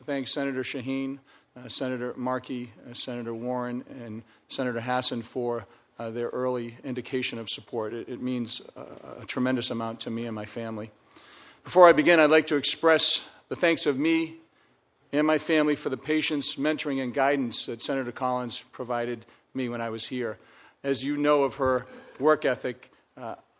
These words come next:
I understand I may be off over the last couple of days, but six thousand three hundred and fifty-seven consecutive votes, uh, which is the record in the United States Senate, and it's something that I know she's proud of and I'm proud of as a citizen of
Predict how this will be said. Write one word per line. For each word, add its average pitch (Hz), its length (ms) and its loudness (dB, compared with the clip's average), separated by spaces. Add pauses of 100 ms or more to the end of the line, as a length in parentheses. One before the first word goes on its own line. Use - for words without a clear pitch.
(120)
I 147 200 -2
understand 143 440 0
I 135 60 2
may 151 180 2
be 143 160 2
off 147 320 4
over 135 240 -4
the 131 80 -2
last 135 280 0
couple 131 240 -4
of 120 80 -4
days, 139 240 2
but 123 220 -4 (380)
six - 400 4
thousand 160 580 6
three 180 260 0
hundred 165 320 -4
and 131 120 -6
fifty-seven 160 920 0
consecutive 135 720 -2
votes, 120 540 -2 (460)
uh, 123 280 -4
which 143 260 -4
is 135 160 -2
the 131 80 -2
record 139 300 2
in 127 100 -2
the 127 60 -6
United 127 320 -4
States 120 320 -4
Senate, 123 340 -4
and 123 280 -8
it's 120 120 -4
something 131 400 -2
that 123 240 -4
I 127 220 -4
know 131 180 0
she's 151 320 -2
proud 120 260 -2
of 113 100 -6
and 120 100 -4
I'm 131 160 -2
proud 123 300 -2
of 120 160 -4
as 117 180 -4
a 123 40 -6
citizen 127 440 -6
of 120 280 -8